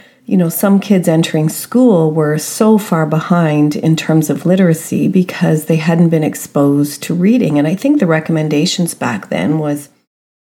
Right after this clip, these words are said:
you know, an hour a day of reading to our kids,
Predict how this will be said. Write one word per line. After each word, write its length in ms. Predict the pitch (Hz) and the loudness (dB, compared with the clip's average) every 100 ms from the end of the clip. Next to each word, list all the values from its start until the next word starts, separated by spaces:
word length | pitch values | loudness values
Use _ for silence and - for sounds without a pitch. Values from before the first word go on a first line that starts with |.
| _ _ - | _ _ -4
you 100 | 196 | 0
know, 140 | 175 156 | 0 0
an 140 | 151 | 0
hour 280 | 151 170 170 | 0 0 -2
a 80 | 147 | -2
day 480 | 147 151 175 175 170 | 0 2 2 0 -4
of 160 | 180 165 | -6 -2
reading 420 | 165 180 156 151 | 0 2 2 -2
to 180 | - 160 | -4 -4
our 140 | 147 | -4
kids, 640 | 143 - - - - - | -4 -2 -2 -2 -8 -12